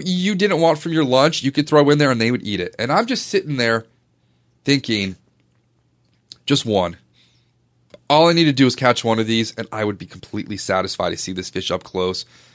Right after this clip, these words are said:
Never caught a triggerfish on the fly. And these were just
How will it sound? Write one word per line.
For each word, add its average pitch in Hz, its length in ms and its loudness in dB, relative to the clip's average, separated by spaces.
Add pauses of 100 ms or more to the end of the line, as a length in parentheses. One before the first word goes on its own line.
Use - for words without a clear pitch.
(240)
Never 165 260 2
caught 170 200 4
a 143 60 6
triggerfish 123 540 0
on 104 80 0
the 95 60 -6
fly. 90 400 -6 (640)
And 101 340 -8
these 110 520 -4
were 95 240 -14
just - 460 -6